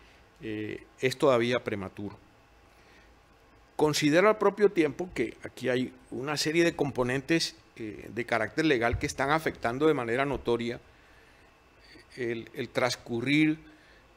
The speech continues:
de normal de una sociedad anormal como la nuestra, porque la anormalidad es prácticamente la norma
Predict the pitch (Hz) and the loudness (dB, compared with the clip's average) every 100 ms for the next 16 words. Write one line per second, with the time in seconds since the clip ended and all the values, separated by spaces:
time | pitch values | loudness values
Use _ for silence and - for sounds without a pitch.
0 | - 175 120 113 117 110 - 127 123 120 | -20 -20 -8 0 2 0 -2 0 0 2
1 | 127 143 151 147 - - - 117 127 147 | 6 6 6 2 -8 -20 -8 2 4 4
2 | 170 170 139 123 110 123 127 - 135 120 | 2 2 0 2 4 2 0 -4 -4 2
3 | 156 123 95 - - 110 110 113 170 160 | 4 4 0 -10 -10 -6 -4 2 2 2
4 | 104 95 - - - - - - - - | -4 -12 -14 -20 -20 -20 -20 -14 -12 -6
5 | 104 107 135 147 165 170 170 175 160 120 | -2 -2 0 0 0 2 2 4 4 4
6 | 156 - 123 143 123 120 117 131 143 117 | 2 -2 -4 -4 -6 -6 -6 -4 -2 -2
7 | 113 117 127 | -2 -4 -6